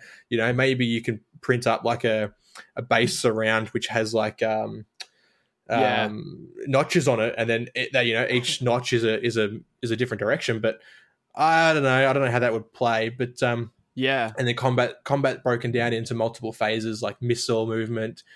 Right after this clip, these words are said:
Speaker 1: um, fighter attacks, direct fire weapons, uh, and, and, and more.
Speaker 2: What
Speaker 1: Um,
Speaker 2: would you, what would you say the complexity of this game is? 'Cause it's sounding, I mean, reasonably,
Speaker 1: Mm.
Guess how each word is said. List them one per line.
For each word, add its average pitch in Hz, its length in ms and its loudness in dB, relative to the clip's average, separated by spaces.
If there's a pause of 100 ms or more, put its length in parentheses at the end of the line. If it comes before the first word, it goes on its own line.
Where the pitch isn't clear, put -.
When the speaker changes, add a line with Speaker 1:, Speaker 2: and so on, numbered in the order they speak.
(240)
Speaker 1:
um, 107 200 -2
fighter 113 420 0
attacks, 113 440 -2
direct 113 320 0
fire 110 300 0
weapons, 107 540 -4 (420)
uh, - 20 -6
and, 104 480 0
and, 110 340 -6
and 113 140 -4
more. 113 360 2 (920)
Speaker 2:
What 120 200 2
Speaker 1:
Um, 196 40 -4
Speaker 2:
would 196 160 -6
you, 175 240 -2 (260)
what 165 120 -4
would 165 120 -14
you 175 80 -4
say 151 200 -4
the 127 100 -4
complexity 127 720 -8
of 110 100 -4
this 107 160 -8
game 110 340 -8
is? 104 180 -8
'Cause 120 160 -12
it's - 140 -12
sounding, 151 460 -4 (200)
I 123 80 -2
mean, 101 200 -6
reasonably, 127 680 -2
Speaker 1:
Mm. 110 200 -6